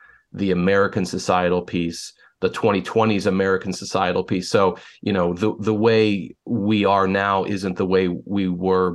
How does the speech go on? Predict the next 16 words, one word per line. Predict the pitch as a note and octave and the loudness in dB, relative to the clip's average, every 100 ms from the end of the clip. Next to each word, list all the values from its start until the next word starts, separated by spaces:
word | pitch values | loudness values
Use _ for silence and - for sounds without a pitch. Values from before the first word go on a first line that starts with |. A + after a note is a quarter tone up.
| D#2+ | -4
before. | F#2 - D#3 C#3+ B2 - | -10 -2 0 2 2 2
Also, | G#2 G#2 - F#2+ F#2 F2+ F#2 - | -2 -2 0 2 2 2 -2 -4
our | - G2 | -2 -2
society | - F2+ G2+ F#2 F2+ F2+ | -2 -4 -4 -2 -2 -4
versus | E2+ - - - | -6 -10 -8 -2
other | B2 B2 | -2 -2
societies, | A#2+ A2 A#2 G#2 G2 F#2+ F#2 | -4 -4 -2 -2 -2 -4 -4
there, | G#2+ G2+ | -4 -4
there's | B2+ G#2+ G2+ | -2 -2 -2
a | |
ton | - A2 | -4 -2
of | G2 - | -2 -2
complexity. | F#2 - C#3 A#2+ - F#2 F2+ - - - | -6 0 -2 -2 -2 -2 -2 -6 -20 -20
So | - G#2+ G#2 | -4 0 0
instead | F#2 A2+ | 0 0
of | G#2+ F2 | 2 -2